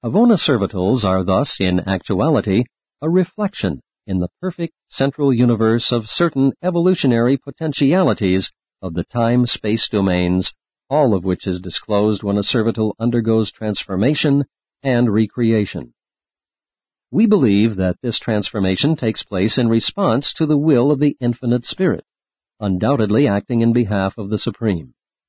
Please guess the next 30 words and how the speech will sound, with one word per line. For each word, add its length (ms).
Graduate 600
guides 400
are 100
not 300
created 580
by 140
the 100
Supreme 480
Being, 400
but 160
we 140
all 220
conjecture 720
that 260
experiential 800
deity 480
is 160
in 160
some 280
way 220
concerned 800
in 180
those 300
transactions 840
which 240
bring 300
these 240
beings 400
into 300
existence. 680